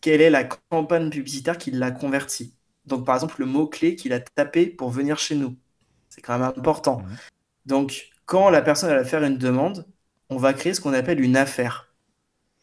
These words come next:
Speaker 1: Ça va être une sorte de, de, de fiche qui va transiter par différents états. Je vais, je vais expliquer ça. Mais en gros, ça va être assigné à un commercial en interne.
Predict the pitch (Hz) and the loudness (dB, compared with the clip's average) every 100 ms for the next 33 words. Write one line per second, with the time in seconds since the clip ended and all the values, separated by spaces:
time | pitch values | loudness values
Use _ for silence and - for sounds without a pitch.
0 | _ - - 135 139 139 151 - 165 156 | _ -10 -4 0 -2 -2 -2 4 4 2
1 | 123 123 120 117 117 113 110 110 107 107 | -2 -4 0 0 0 -2 -4 -6 -8 -10
2 | 110 107 104 98 - - 117 - 208 - | -10 -10 -12 -14 -16 -14 -12 -8 -2 0
3 | - - - - 127 127 - 185 175 165 | 0 -8 -10 -2 -2 -2 -2 -2 -2 -2
4 | 170 175 175 123 120 135 - 135 131 127 | -2 -2 0 -4 -4 -6 -4 -2 -2 -4
5 | 127 160 160 120 107 - - - 117 113 | -2 -2 -4 -14 -12 -12 -12 -14 -14 -10
6 | 120 123 - 120 - - 156 - _ - | -10 -10 -12 -14 -8 -4 -4 -4 _ -20
7 | _ _ 127 127 135 180 143 135 127 151 | _ _ -2 0 0 0 2 0 0 -2
8 | - 160 175 147 135 156 143 143 160 151 | -2 0 2 2 0 -2 -2 -2 -2 -2
9 | 139 131 127 107 | -2 -4 -6 -8